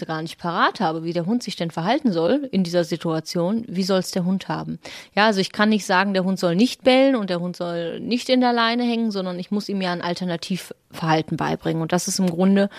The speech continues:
mh, diese Zieldefinition, zu sagen, ich verändere zum einen die Emotionslage beim Hund, also ich möchte nicht mehr, dass der Hund diesen anderen Hund sieht und sagt, "Boah, ich fahr hier aus der Haut und das kündigt mir was Schlechtes an", sondern ich möchte, dass der Hund erstmal lernt,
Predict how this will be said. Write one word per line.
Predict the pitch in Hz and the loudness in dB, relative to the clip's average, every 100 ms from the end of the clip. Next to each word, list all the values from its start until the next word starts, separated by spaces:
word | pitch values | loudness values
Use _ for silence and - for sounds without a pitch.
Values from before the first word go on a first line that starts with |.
| - - - _ - | -14 -16 -18 _ 2
mh, | 185 180 180 165 - | 6 6 4 0 -4
diese | 160 170 170 143 90 - _ _ _ _ | -2 4 6 4 0 -8 _ _ _ _
Zieldefinition, | - - 220 233 240 - 233 233 - - 226 226 240 | -4 2 4 4 2 4 6 4 0 2 4 6 4
zu | - | 2
sagen, | 175 175 180 196 | 0 4 4 2
ich | 196 - - | -4 -10 -12
verändere | - 185 190 185 175 | -2 0 2 2 0
zum | - 185 | -4 -2
einen | 175 202 233 | 0 2 2
die | 214 | 2
Emotionslage | 180 170 - 185 185 196 175 165 | -2 -2 -2 -2 0 -2 -2 -2
beim | 175 165 | -4 0
Hund, | 202 311 349 | 2 4 2
also | 208 | -2
ich | 170 | -2
möchte | 190 180 190 | -2 -2 -4
nicht | 190 | -4
mehr, | 202 180 | -4 -4
dass | - | -2
der | 185 | -2
Hund | 180 180 | -2 -4
diesen | 175 - | -6 -6
anderen | 175 175 165 | -4 -2 -2
Hund | 160 | -2
sieht | - 208 - | 0 -2 0
und | 180 | 0
sagt, | 180 175 - - - - - | 2 0 -2 -16 -18 -18 -4
"Boah, | 175 | 0
ich | 170 - | 0 2
fahr | 180 | 2
hier | 175 | 4
aus | 175 165 | 2 -2
der | 165 | 0
Haut | 175 233 262 | 4 4 4
und | 190 | -2
das | 180 | -4
kündigt | - 196 180 - | 0 0 0 -4
mir | 175 | -6
was | 170 | -2
Schlechtes | 190 214 262 - | -2 -2 -6 -4
an", | 254 247 | 0 2
sondern | 196 185 | 4 2
ich | |
möchte, | 190 185 | 0 0
dass | 180 | -2
der | 180 | -2
Hund | 180 - | -2 -4
erstmal | - 175 165 | -6 -2 0
lernt, | 170 180 | 0 0